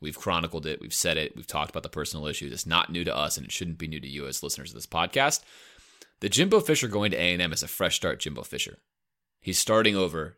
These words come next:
and he's going to be angry. I think he's very frustrated with what he's dealt with. I think he's frustrated with the landscape of his own personal life. And I don't think he has any desire to coach anywhere else in the future other than at a place where he can have personal peace.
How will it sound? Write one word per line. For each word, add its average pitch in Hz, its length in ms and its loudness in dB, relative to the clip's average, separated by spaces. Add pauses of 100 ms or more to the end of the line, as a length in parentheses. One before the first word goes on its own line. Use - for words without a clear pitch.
and 82 100 -4
he's 90 240 0
going 85 240 -4
to 82 100 -10
be 78 160 -2
angry. - 460 -2 (380)
I - 80 -8
think 90 160 -6
he's 73 120 -8
very 73 140 -6
frustrated 101 500 2
with 87 140 -4
what 85 80 -4
he's 82 140 -2
dealt 82 200 0
with. 73 320 -6
I - 40 -10
think - 160 -12
he's 65 120 -12
frustrated 92 540 -2
with 78 120 -6
the 73 60 -8
landscape 78 360 -4
of 69 60 -12
his 98 60 -10
own 65 100 -10
personal 85 360 -6
life. 76 320 -4 (840)
And 87 140 0
I 87 120 6
don't 90 340 0
think 92 220 -6
he 85 40 -2
has 82 220 -2
any 110 180 4
desire 80 460 -2
to 73 60 -8
coach 76 280 -8
anywhere 82 320 -4
else 85 220 2
in 78 60 -8
the 69 60 -10
future 80 540 -4 (840)
other 110 300 6
than 80 300 -2
at 76 140 0
a 80 40 -4
place 80 320 -2
where 82 60 -4
he 73 40 -6
can 73 120 -6
have 65 160 -6
personal 65 340 -6
peace. - 380 -6